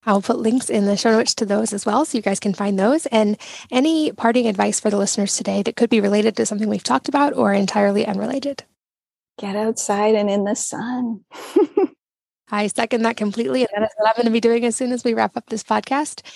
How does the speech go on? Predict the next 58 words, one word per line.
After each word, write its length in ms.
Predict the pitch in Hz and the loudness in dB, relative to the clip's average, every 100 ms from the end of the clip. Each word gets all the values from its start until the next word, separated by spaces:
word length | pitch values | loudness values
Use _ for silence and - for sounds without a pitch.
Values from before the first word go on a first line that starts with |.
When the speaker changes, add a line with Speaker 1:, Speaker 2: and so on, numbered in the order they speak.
| - | -2
Speaker 2:
Me 120 | 349 | 4
Speaker 1:
You 180 | 339 359 | 4 6
are 80 | 339 | 4
Speaker 2:
too. 280 | 339 - 381 | 4 4 4
<laughs> 20 | |
Speaker 1:
such 280 | 269 453 - | 4 0 0
a 100 | - | 2
wealth 300 | 254 226 240 | 4 4 2
of 180 | - 214 | 0 0
knowledge. 300 | 208 208 185 | 2 4 2
This 180 | 214 220 | 0 0
was 280 | 269 240 208 - | 2 2 0 -2
a 100 | 220 | -2
really, 320 | 233 240 240 | 2 2 2
really 180 | 214 214 | 2 2
fun 200 | 220 220 | 0 0
interview. 280 | 202 202 | 0 2
I 60 | 202 | 0
think 160 | 208 196 | 0 -2
we 80 | |
got 160 | 226 214 | -2 -2
to 80 | 226 | 0
go 160 | 208 190 | -2 0
deep 240 | 208 220 | -2 0
on 200 | 208 180 | 0 0
some 180 | 202 190 | -2 -2
really 160 | 208 | -2
fun 220 | 214 214 185 | -2 -2 -2
topics. 500 | 190 - 302 - - - - - | -2 -2 -2 -4 -12 -18 -14 -6
Like 100 | 202 | -2
I 40 | |
said, 160 | 196 208 | 0 2
I'd 140 | 190 | 2
love 120 | 202 208 | 0 0
to 100 | 214 | 0
do 100 | 208 | 2
another 240 | 196 196 | 2 2
round 260 | 190 190 208 | 0 0 0
one 140 | 208 | 0
day 300 | 208 208 220 | 2 2 2
and 180 | 196 190 | 0 -2
get 140 | 196 | -4
to 80 | - | -6
tackle 320 | - 202 - | -8 -8 -8
some 160 | 190 214 | -6 -2
more. 240 | 190 196 | 0 0
But 240 | 254 247 - | 0 -2 -2
thank 180 | 262 294 | -2 0
you 80 | |
so 180 | 277 233 | 2 2
much 300 | 226 226 - | 4 2 -2
for 380 | - - 202 202 | -8 -2 0 0
so 160 | - 220 | 0 0
generously 460 | 208 202 208 214 | 0 0 0 -2
sharing 260 | 196 202 196 | -2 -2 -2
your 80 | 190 | -2
time 220 | 185 196 | -4 -6
today. 260 | 196 208 | -6 -10